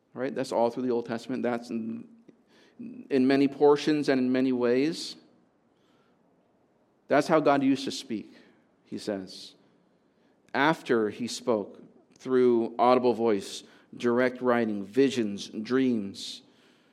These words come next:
theophanies, angelic messengers. After all of those things, after that, now it's a new era in these last days.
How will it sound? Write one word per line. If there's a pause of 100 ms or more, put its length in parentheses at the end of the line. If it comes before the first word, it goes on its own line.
(1080)
theophanies, (600)
angelic
messengers. (840)
After
all
of
those
things, (440)
after
that, (1040)
now
it's
a
new
era (480)
in
these
last
days.